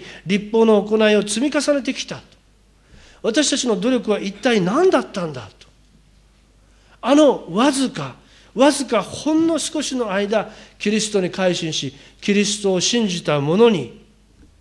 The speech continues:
あなたは救いをお授けになるのかという、このつぶやきがガラテヤ人の手紙の背景にあると思っていただければわかると思います。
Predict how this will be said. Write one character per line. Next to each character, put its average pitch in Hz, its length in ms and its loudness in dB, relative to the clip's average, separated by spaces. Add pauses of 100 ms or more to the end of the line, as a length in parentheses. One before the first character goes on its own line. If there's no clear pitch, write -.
(420)
あ 120 80 -10
な 143 140 -2
た 135 140 -4
は 123 120 -4
救 - 320 -8
い 131 120 -4
を 160 280 -2 (640)
お 123 100 -10
授 123 380 -4
け 127 140 -6
に 120 280 -8 (120)
な 123 140 -10
る 123 100 -8
の 107 140 -10
か - 240 -18 (140)
と 190 120 -8
い 220 240 -2
う、 107 80 -8 (500)
こ - 200 -10
の 262 160 -2
つ - 300 -10
ぶ 233 140 -4
や 220 160 -2
き 214 140 -10
が 208 340 -2 (760)
ガ 139 140 -2
ラ 143 140 0
テ 143 140 -4
ヤ 135 140 -2
人 123 180 -6
の 117 100 -6
手 117 140 -10
紙 117 220 -8
の 113 100 -6
背 113 240 -8
景 110 220 -12
に 110 120 -14
あ 104 80 -16
る 107 80 -16
と 208 420 -4 (320)
思 123 180 -6
っ 120 60 -8
て - 140 -10
い 107 40 -12
た 107 120 -14
だ 107 100 -14
け 110 120 -18
れ 110 80 -10
ば 113 320 -10 (360)
わ 104 120 -14
か 110 120 -12
る 101 80 -14
と - 140 -18
思 107 120 -14
い 104 80 -14
ま 95 140 -20
す。 - 140 -20